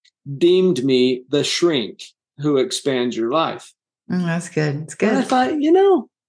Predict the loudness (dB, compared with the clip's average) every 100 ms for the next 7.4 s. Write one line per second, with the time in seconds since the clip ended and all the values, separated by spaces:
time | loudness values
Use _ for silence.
0 | -12 -2 -2 0 2 4 4 2 -2 -2
1 | -4 -2 0 2 4 2 2 2 2 0
2 | -2 -4 -6 _ _ _ _ _ 0 2
3 | 2 2 0 -4 _ _ _ _ _ _
4 | _ _ _ _ -2 2 4 2 0 -2
5 | 2 2 2 2 2 4 2 2 0 0
6 | -2 -2 -4 -6 -6 -8 _ _ _ _
7 | -2 -2 -4